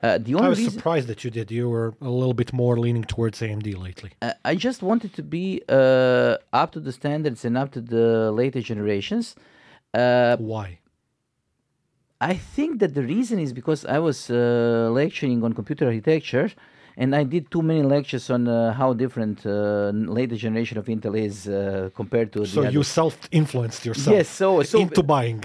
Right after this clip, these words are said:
Speaker 1: so basically, I said, "I need a dog food, uh, and I need
Speaker 2: Yes.
Speaker 1: to, I need
Speaker 2: Good
Speaker 1: to have."
Speaker 2: doggy.
Speaker 1: Yes, so I needed to, but, and, and the prices were insanely low. But other than that, the real need doesn't ex-, doesn't, doesn't exist. I didn't need the new, a new P C.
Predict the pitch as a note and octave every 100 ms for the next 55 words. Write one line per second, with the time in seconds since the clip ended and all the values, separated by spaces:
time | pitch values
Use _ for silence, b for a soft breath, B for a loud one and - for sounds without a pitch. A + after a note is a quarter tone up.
0 | - - F3+ D3+ F#3+ A3 G#3 F3 - F#3+
1 | E3+ D#3 F3 D#3+ C#3+ C#3+ - A2+ G2 F2+
2 | G#2+ A2+ A2+ A#2+ C3+ C3 C#3 B2+ B2 A#2
3 | - b - D3+ F#3 E3+ D3+ D3+ A#2 A2
4 | _ B B B F3 D3 G3+ F#3 D#3+ F3
5 | F#3 D3 E3 - C#3+ E3+ E3 D3+ D#3+ C#3
6 | C3 D3 E3+ A#3+ - D#3 B2+ - C#3+ G#2+
7 | G#2 C2+ - _ b b b b b A#2
8 | C3+ - - _ _ - F#3 D4 F#3+ C#3
9 | A#2+ F2 - - G#2 A#2+ A#2+ E3 F3+ D3
10 | C#3+ A2+ G2+ G2+ G#2 A2 A#2+ D3 B2+ G2+
11 | F2+ E2 _ _ _ _ _ _ _ -
12 | - A2 A#2+ A3+ B3 - D#3+ E3 B2+ _
13 | _ G2+ G#2+ B2 B2 A2 A#2+ A#2 G2+ -
14 | D2+